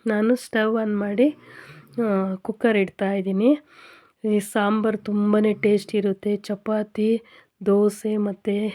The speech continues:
ಇಡ್ಲಿ ಎಲ್ಲದಕ್ಕೂ ಬಳಸ್ಕೋಬೋದು. ಮೂರು ವಿಸಿಲ್ ಆಯ್ತು ಇದು. ನಾನಿವಾಗ ಮೂರು ವಿಸಿಲ್ ಕೂಗಿದ ನಂತರ ಸ್ವಲ್ಪ ವಿಸಿಲ್ ತೆಗೆದು ಕೂಗಿದೆ ಇದು.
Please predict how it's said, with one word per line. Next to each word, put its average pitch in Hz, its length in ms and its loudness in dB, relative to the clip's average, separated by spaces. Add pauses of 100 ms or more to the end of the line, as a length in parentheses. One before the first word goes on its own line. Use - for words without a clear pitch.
(180)
ಇಡ್ಲಿ 208 440 0
ಎಲ್ಲದಕ್ಕೂ 214 600 2
ಬಳಸ್ಕೋಬೋದು. 196 680 -2 (720)
ಮೂರು 220 260 6
ವಿಸಿಲ್ 202 380 2
ಆಯ್ತು 196 380 0
ಇದು. 185 180 -2 (640)
ನಾನಿವಾಗ 214 540 2 (1200)
ಮೂರು 214 240 2
ವಿಸಿಲ್ 202 320 2
ಕೂಗಿದ 214 420 -2
ನಂತರ 196 320 -4 (600)
ಸ್ವಲ್ಪ 208 360 -2
ವಿಸಿಲ್ 202 400 0
ತೆಗೆದು 208 380 0 (720)
ಕೂಗಿದೆ 202 440 2
ಇದು. 190 220 2